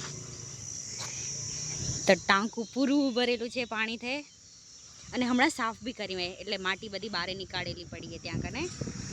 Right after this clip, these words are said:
ત્યાં છે અને ત્યાં બી છે. અને પૂરું આયરી બીજી માટી.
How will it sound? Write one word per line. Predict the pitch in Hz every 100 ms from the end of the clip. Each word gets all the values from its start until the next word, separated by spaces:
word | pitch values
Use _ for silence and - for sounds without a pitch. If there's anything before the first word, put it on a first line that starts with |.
| - - - - - - - -
ત્યાં | 233 240
છે | 277 247
અને | 220
ત્યાં | 208 202 202
બી | 208
છે. | - 214 320 - - - - - - - - - - -
અને | 196 196
પૂરું | - 233 214 - - -
આયરી | 202 208 208
બીજી | 208 196 202
માટી. | 180 180 190